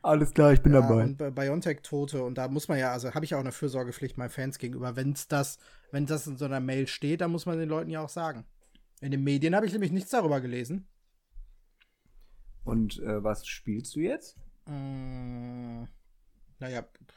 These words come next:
Speaker 2: also erstmal spiel ich vor allem fifa. Ist ja jetzt Fußball-Sommerpause.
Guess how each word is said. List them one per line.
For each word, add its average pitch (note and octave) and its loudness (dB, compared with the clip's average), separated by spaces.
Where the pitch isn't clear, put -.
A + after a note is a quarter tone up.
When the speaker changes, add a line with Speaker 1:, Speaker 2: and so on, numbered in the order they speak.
Speaker 2:
also - -10
erstmal B2+ -8
spiel B2 -14
ich - -16
vor - -14
allem A2 -12
fifa. F3+ -6
Ist - -16
ja B2+ -10
jetzt - -18
Fußball-Sommerpause. C#3 -6